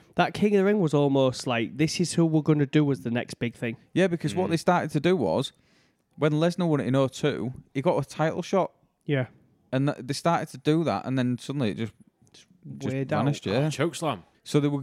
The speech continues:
Speaker 2: they were trying to set up Edge against A J Styles, but A J Styles is down in the corner, and he's, he's separated his shoulder. Got,
Speaker 1: Yeah.
Speaker 2: got legitimately injured.
Speaker 1: Has he just told him there?
Speaker 2: Yeah, yeah.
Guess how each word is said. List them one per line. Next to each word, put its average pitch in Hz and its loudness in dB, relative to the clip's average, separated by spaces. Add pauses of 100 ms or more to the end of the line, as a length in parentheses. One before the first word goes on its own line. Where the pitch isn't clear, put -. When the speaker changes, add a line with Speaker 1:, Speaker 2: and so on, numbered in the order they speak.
Speaker 2:
they 160 0
were 147 4
trying 170 0
to 175 0
set - 0
up - -2
Edge 139 0
against 135 -2
A 123 2
J 113 0
Styles, 120 -2
but 110 -4 (200)
A 131 -2
J 127 -6
Styles 123 -6
is 107 -12
down 120 0
in 113 0
the 110 0
corner, 113 -2 (840)
and 113 2
he's, 113 0
he's 120 -2
separated 131 -2
his 120 -2
shoulder. 135 0 (1120)
Got, 120 0
Speaker 1:
Yeah. 110 -2 (160)
Speaker 2:
got 127 0
legitimately 117 0
injured. 131 0
Speaker 1:
Has 127 -12
he 123 -12
just 131 -12
told 147 -2
him 123 -6
there? 131 -4
Speaker 2:
Yeah, 120 2
yeah. 123 2